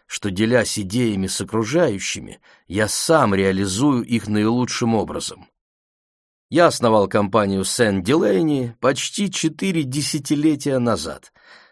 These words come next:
Тогда я собирался укреплять дух сотрудников и улучшать эффективность организаций с помощью систематического формирования их культуры.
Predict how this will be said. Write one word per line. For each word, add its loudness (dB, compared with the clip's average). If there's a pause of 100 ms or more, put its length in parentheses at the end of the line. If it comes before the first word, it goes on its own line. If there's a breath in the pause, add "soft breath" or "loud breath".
(120 soft breath)
Тогда 2
я 6
собирался 2
укреплять 2
дух 0
сотрудников 0 (200 loud breath)
и 0
улучшать 2
эффективность 0
организаций 0 (180 loud breath)
с -8
помощью 2
систематического 0
формирования 4
их -2
культуры. -6